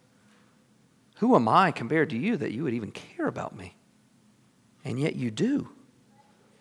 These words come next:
And praise God that the Lord thinks about us and cares for us, not because of what we do for him, not because of how well we do things for him, not because of how well we've obeyed.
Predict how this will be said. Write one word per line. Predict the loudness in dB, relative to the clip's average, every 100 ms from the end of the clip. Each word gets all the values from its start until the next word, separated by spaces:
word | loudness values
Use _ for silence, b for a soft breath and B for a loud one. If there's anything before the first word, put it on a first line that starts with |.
| _ _ _ _ _ _ _ _ _ _ -6
And | -4 6
praise | 8 10
God | 12 12 12 12
that | 8
the | 10
Lord | 10 10 10
thinks | 10 8 10
about | 12 12
us | 10 4
and | 6
cares | 12 12 12
for | 12 10
us, | 10
not | 8 8
because | 10 8 8
of | 8
what | 8
we | 8
do | 6 10 12
for | 12 8
him, | 8 4 0 -16 -20 _ _ _ _ _ _ _ _ _ _ _ _ _ _ _ _ _ _ _ _ _ _ _ _ _ _ _ _ _ 6
not | 10 12
because | 12 12
of | 12
how | 12 12
well | 12 12
we | 12
do | 10 12 12
things | 12 10 10
for | 8
him, | 10 12
not | 10 10
because | 10 10
of | 12
how | 12 12
well | 12 12 12
we've | 12 8
obeyed. | 12 12 12 12 12 12 10 6